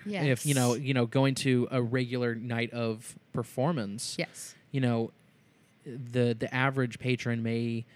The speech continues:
Speaker 1: look at it differently than someone who is going to see something that they may not understand. I think that,
Speaker 2: Yeah.
Speaker 1: I think Cincinnati Fringe, especially the audience members I've been able to talk to so far, know that maybe they won't understand it, but it doesn't mean that they're not willing to go see it.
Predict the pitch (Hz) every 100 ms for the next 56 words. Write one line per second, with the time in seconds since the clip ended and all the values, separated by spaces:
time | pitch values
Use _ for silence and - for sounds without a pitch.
0 | - - _ - 131 131 120 107 156 202
1 | 165 123 117 113 123 117 - 135 127 123
2 | 127 113 - 127 127 120 - 156 151 -
3 | 180 - 135 127 120 120 117 - 123 127
4 | 147 123 135 123 120 117 113 107 - 143
5 | 123 104 135 175 165 139 110 - - -
6 | 147 175 156 160 147 147 123 - 165 139
7 | 123 160 160 135 123 131 127 131 117 113
8 | 113 113 113 107 107 131 147 - 107 110
9 | 107 143 160 104 - - - - _ 117
10 | 120 160 160 123 107 117 120 127 151 196
11 | 180 156 175 143 139 120 - 190 131 90
12 | - - - - 151 143 170 165 143 156
13 | 139 135 131 113 120 110 104 98 - 190
14 | 147